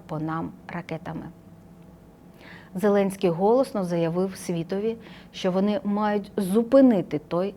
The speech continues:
терор. І дійсно, двадцять другого жовтня таки стало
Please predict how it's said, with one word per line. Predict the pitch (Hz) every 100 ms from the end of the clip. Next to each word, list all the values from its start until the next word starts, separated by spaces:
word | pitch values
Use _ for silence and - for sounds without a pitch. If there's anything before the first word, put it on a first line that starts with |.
| -
терор. | 180 151 160 - - - - - - - -
І | 196
дійсно, | 190 240 233 156 147 - - -
двадцять | 180 190 214 214 185
другого | 202 190 170 175
жовтня | 160 190 240 240 185 - - -
таки | 180 185 190 190
стало | - 185 180 175